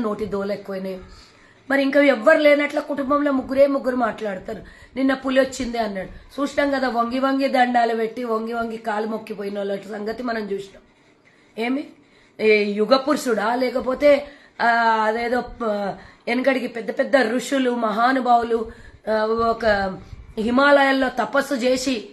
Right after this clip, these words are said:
ఓ వంద ఏండ్లు, యాభై ఏండ్లు తపస్సు చేసి వస్తే అందరు ఋషులకి కాళ్ళు మొక్కుతారు. కేసీఆర్ ఏం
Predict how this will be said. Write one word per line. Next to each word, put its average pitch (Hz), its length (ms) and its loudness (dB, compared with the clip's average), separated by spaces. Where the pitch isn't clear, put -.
ఓ 233 120 0
వంద 233 260 2
ఏండ్లు, 247 260 0
యాభై 233 320 2
ఏండ్లు 254 240 0
తపస్సు 247 380 -4
చేసి 233 320 -4
వస్తే 294 240 4
అందరు 247 280 0
ఋషులకి 320 460 0
కాళ్ళు 247 280 2
మొక్కుతారు. 202 400 -8
కేసీఆర్ 254 500 -2
ఏం 254 200 0